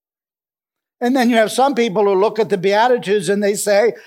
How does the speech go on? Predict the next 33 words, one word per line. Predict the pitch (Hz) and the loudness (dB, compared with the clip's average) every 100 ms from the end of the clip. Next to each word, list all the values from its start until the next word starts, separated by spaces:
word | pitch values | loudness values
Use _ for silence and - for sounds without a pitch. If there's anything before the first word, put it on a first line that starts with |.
| - - | -20 -8
"Well, | 247 262 269 269 262 | -2 2 2 0 -2
<clears throat> | |
the | 208 185 180 | -2 0 0
Beatitudes | 170 196 247 220 196 190 | 0 2 2 0 -2 0
aren't | 214 226 208 | 2 0 0
really | 220 214 | 0 0
for | - 214 196 | 0 0 0
this | 190 190 - | 2 0 0
age | 190 175 147 127 | 2 2 0 -2
in | 147 | -2
which | 151 - 165 | -2 -2 -4
we | 165 | -2
live. | 180 160 - _ _ _ _ _ _ _ _ _ _ - | 0 -2 -4 _ _ _ _ _ _ _ _ _ _ -6
They're | 180 | -2
not | 214 214 | 2 0
for | 208 190 | 0 0
this | 175 175 | 0 2
age | 175 151 151 | 0 0 0
at | |
all. | 156 196 139 143 - - - | 2 2 2 0 -4 -20 -2
They're | 190 185 | 0 0
for | 180 170 | -2 -2
the | 185 | 2
next | 220 220 - | 2 2 0
age, | 190 147 123 107 | 0 2 0 -2
or | 151 | 0
they're | 156 | 0
for | 151 180 170 | 0 -2 0
the | 170 156 | 0 0
millennial | 156 165 185 190 175 147 | 2 2 2 2 0 2
reign | 170 160 139 131 - _ _ - | 2 2 0 -4 -8 _ _ -4
of | 139 | -4
Christ." | - 175 151 127 - - - - | -2 0 2 0 -4 -6 -8 -12